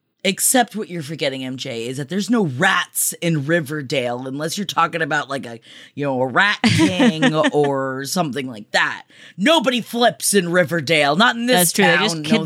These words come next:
Speaker 1: they all
Speaker 2: each other.
Speaker 1: flip.
Speaker 2: They just
Speaker 1: Everybody's criminals. They kidnap each other. They take, no, they take it into their own hands,
Speaker 2: Yeah.
Speaker 1: which is what Veronica was doing. So they take him, they, they arrest him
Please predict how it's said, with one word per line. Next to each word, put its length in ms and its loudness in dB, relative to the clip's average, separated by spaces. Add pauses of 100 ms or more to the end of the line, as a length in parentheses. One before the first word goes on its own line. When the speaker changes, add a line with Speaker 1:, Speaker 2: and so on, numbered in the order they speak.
Speaker 1:
they 60 4
all 160 4
Speaker 2:
each 100 -4
other. 120 -6
Speaker 1:
flip. 200 -2
Speaker 2:
They 80 -6
just 140 -4
Speaker 1:
Everybody's 360 -10
criminals. 520 -12 (240)
They 160 2
kidnap 380 2
each 120 -8
other. 160 -10
They 140 -10
take, 380 -8 (280)
no, 240 -4
they 140 -4
take 240 -10
it 80 -12
into 200 -12
their 320 -12
own 420 -6 (200)
hands, 800 0
Speaker 2:
Yeah. 40 -12
Speaker 1:
which 200 -12
is 160 -18
what 400 -4
Veronica 560 -10
was 180 -12
doing. 480 -10 (240)
So 180 -4
they 200 -2
take 320 0
him, 260 -2
they, 300 -8 (120)
they 400 -10 (280)
arrest 480 2
him 400 0